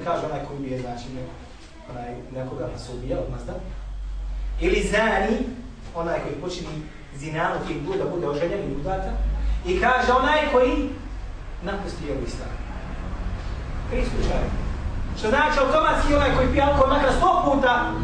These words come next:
se ne ubije. Ali ako ne budemo to vraćali islamskim učenjacima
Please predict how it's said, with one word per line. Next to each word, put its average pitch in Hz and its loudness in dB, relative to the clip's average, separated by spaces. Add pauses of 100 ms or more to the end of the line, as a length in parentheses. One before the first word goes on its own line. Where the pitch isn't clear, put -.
(260)
se 131 -4
ne 127 -2
ubije. 120 -2 (680)
Ali 190 6
ako 247 4
ne 330 6
budemo 285 4
to 294 6
vraćali 269 4
islamskim - 2
učenjacima 180 2